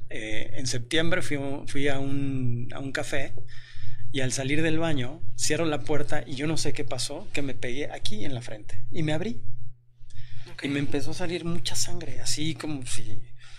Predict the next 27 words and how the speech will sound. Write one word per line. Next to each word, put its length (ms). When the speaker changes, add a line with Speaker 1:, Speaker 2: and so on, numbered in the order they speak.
Speaker 1:
fuera 240
futbolista, 680
Speaker 2:
Sí, 140
sí, 60
Speaker 1:
que 80
Speaker 2:
sí. 80
Speaker 1:
y 80
entonces 600
me 220
di 120
cuenta 460
y 40
empecé 280
a 40
observarme 680
cómo 340
el 120
proceso 800
de 100
sanación 560
celular 520
luego, 220
luego 220
se 60
empezó 300
a 40
dar. 180